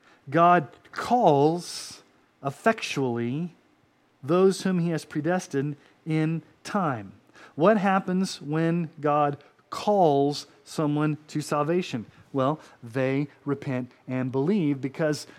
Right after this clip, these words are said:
in order to be justified, which is "those whom he called, he also justified,"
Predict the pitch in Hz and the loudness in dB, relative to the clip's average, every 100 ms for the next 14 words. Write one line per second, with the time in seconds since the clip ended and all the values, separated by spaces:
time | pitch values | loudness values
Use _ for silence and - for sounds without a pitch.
0 | - _ - 151 185 208 - 185 170 170 | -20 _ -8 0 2 2 2 4 4 4
1 | - - 143 175 135 117 214 214 170 - | -2 -10 -4 -4 -4 2 2 2 -2 -2
2 | 123 127 131 139 147 127 151 170 180 160 | -2 -2 -2 -4 -4 0 2 0 0 -2
3 | 143 160 156 147 143 139 135 120 170 202 | -2 0 0 0 0 -2 -4 -2 0 0
4 | 147 117 120 123 | -2 -4 -2 -4